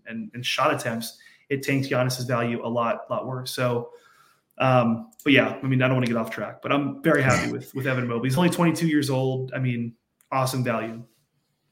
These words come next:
Speaker 2: Yeah, I mean, if Giannis wasn't so strong and got fouled every time, I'm pretty sure he would have finished top ten this season, but that's
Speaker 1: Right?
Speaker 2: literally the only way to stop him.
Speaker 1: <laughs>
Speaker 2: Um, Mobley, I think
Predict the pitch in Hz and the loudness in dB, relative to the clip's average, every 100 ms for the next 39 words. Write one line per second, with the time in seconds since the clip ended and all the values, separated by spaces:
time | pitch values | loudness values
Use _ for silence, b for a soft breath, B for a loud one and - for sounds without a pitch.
0 | B B B B 131 123 107 101 117 110 | B B B B 4 6 6 2 4 4
1 | 107 107 101 104 104 95 - 98 95 92 | 4 4 2 2 0 0 2 2 2 0
2 | 87 - 98 110 87 90 82 90 87 85 | 0 2 2 4 2 -4 -6 -6 -6 -6
3 | 87 82 92 82 85 82 101 104 - 82 | -6 -4 -4 -6 -8 -8 -6 -4 -4 -6
4 | 65 90 82 73 - 73 87 78 73 82 | -6 -6 -6 -6 -6 -6 -6 -6 -6 -2
5 | 139 175 180 92 87 90 - - 87 90 | 0 2 2 0 0 -2 -4 -4 -2 0
6 | 85 - - 92 98 82 - B B B | -2 -2 -4 -2 -2 -6 -10 B B B
7 | - 85 104 98 92 170 _ b b b | -10 -4 -2 0 -4 -8 _ b b b
8 | 110 107 151 139 107 95 - 101 - 113 | 0 6 6 6 2 0 0 -2 0 -2
9 | 104 | -2